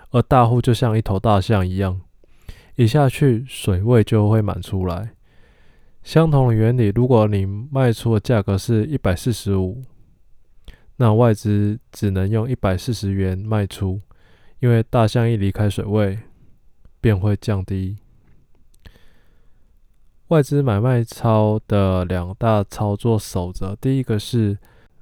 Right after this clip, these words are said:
外资卖时，呃，你跟着卖，要先观察外资的连续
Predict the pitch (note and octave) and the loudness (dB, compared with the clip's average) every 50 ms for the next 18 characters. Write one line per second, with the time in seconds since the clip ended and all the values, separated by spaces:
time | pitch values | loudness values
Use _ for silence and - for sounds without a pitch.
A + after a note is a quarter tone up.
0 | _ _ - - C#3 B2+ A2+ - - A#2 A2 A2 A2 A2 A2 A2 A2 A2 A2 A2 | _ _ -2 0 2 2 0 -2 -4 -2 -2 0 0 0 0 0 0 -2 -2 -4
1 | A2 A#2+ A#2 - - - - - - _ _ _ _ - - B2+ A#2 G#2+ G#2 - | -6 -8 -10 -14 -18 -20 -20 -20 -20 _ _ _ _ -4 -2 0 0 0 -2 -4
2 | - - F#2+ F#2 F2+ F2+ F2+ - - - - G#2+ G#2 G2+ G2+ G2+ - - A#2 G#2+ | -6 -8 -6 -6 -6 -6 -8 -10 -12 -8 -6 -4 -4 -4 -4 -6 -2 -2 -2 -2
3 | G#2 G2+ G#2 A2 G#2+ G2+ G2+ G#2 - - _ _ _ - - _ _ - D3+ B2 | -2 -4 -2 -2 -2 -4 -6 -8 -14 -20 _ _ _ -20 -20 _ _ -2 -2 0
4 | - C3+ B2 - C3 B2 - A#2+ A2 B2 B2+ A2 - - A#2 A2+ A2 G#2 G2 G2+ | 0 -2 0 0 0 2 2 2 2 4 4 2 2 0 0 2 2 2 2 0
5 | F#2+ G2 G2+ G#2+ - - B2 A2+ G#2 G2+ | 0 -2 -2 -4 -4 -4 -2 -2 -2 -2